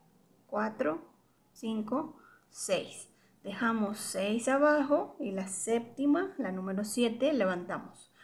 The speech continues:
Nuevamente una, dos, tres, cuatro, cinco. A ver, dejen contar bien porque nos debe de salir bien la puntada. Una,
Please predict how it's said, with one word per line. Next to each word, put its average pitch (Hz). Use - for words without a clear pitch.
Nuevamente 202
una, 262
dos, 220
tres, 208
cuatro, 220
cinco. 233
A 214
ver, 196
dejen 220
contar 196
bien 269
porque 262
nos 208
debe 208
de 247
salir 196
bien 208
la 202
puntada. 175
Una, 240